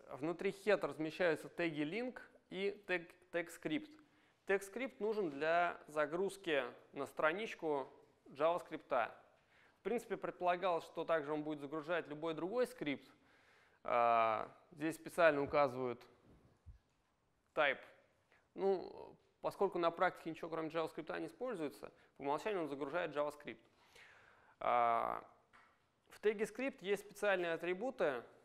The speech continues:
charset. А, в чарсете можно указать кодировку, в которой находится скрипт, чтобы на ра-, скрипт был в одной кодировке, страница в другой. А скрипты можно загружать асинхронно,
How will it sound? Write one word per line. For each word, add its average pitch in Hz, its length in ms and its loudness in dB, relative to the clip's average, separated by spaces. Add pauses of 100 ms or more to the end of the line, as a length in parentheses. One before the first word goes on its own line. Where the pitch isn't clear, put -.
(560)
charset. 220 500 0 (1000)
А, 120 560 2
в 120 60 -12
чарсете 170 420 -2
можно 160 300 2
указать 160 540 0
кодировку, 170 480 0
в - 40 -18
которой 156 280 2
находится 143 420 -2
скрипт, 202 340 -10
чтобы 131 400 -2
на 131 160 0
ра-, 143 640 0
скрипт 175 240 -2
был 147 180 -2
в 156 60 6
одной 202 220 2
кодировке, 151 360 0
страница 156 340 -6
в 139 40 -10
другой. 135 400 -4 (480)
А - 60 -16
скрипты 190 360 -4
можно 214 340 4
загружать 160 640 2 (280)
асинхронно, 175 720 0